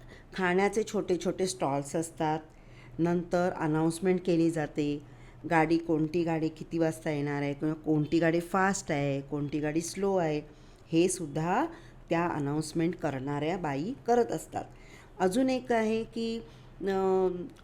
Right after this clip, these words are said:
कोणता, म्हणजे को-, कोणता डबा कुठे लागणार आहे, फर्स्ट क्लासचा डबा कुठे लागणार आहे, लेडीजचा डबा कुठे लागणार आहे,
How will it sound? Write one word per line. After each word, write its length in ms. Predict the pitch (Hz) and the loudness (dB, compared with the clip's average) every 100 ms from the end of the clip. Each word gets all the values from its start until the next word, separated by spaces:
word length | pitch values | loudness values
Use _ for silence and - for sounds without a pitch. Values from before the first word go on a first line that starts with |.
| - | 2
कोणता, 400 | 202 190 214 208 | 2 2 0 2
म्हणजे 220 | 190 190 | 0 -2
को-, 360 | - 185 165 | 0 2 2
कोणता 400 | 165 196 180 208 | 2 2 2 2
डबा 260 | 196 180 190 | 2 2 0
कुठे 340 | 190 175 190 180 | -2 -4 0 2
लागणार 340 | 165 165 160 | 2 0 -2
आहे, 280 | 156 151 151 - - - - | -2 -2 -4 -10 -20 -10 -2
फर्स्ट 240 | 165 165 | -2 0
क्लासचा 300 | 185 196 214 | -2 0 -2
डबा 240 | 190 180 180 | -2 0 -2
कुठे 440 | 175 160 - 160 | -4 -8 -4 -2
लागणार 360 | 156 147 147 147 | -2 -4 -4 -2
आहे, 200 | 147 147 | 0 2
लेडीजचा 480 | 160 175 196 - | 2 2 -2 -2
डबा 240 | 202 180 180 | -2 0 -4
कुठे 340 | - 160 170 | -4 -4 -2
लागणार 340 | 156 143 147 147 | -2 -2 -4 -4
आहे, 260 | 143 139 | -4 -4